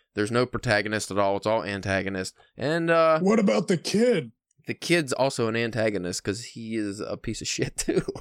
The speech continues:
Speaker 1: Uh, I guess he's the better piece of shit, or I don't know.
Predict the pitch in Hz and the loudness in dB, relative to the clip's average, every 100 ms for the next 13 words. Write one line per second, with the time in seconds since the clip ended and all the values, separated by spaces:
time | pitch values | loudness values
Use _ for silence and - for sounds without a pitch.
0 | - _ - - _ _ 135 143 135 147 | -12 _ -20 -20 _ _ 0 2 2 0
1 | 180 196 160 123 - 110 131 - 160 - | 0 -2 -2 -2 2 2 2 -2 -4 -4
2 | 165 - 175 185 - 131 139 151 185 196 | -6 -2 -2 -2 -2 -2 2 2 4 4
3 | 123 | 2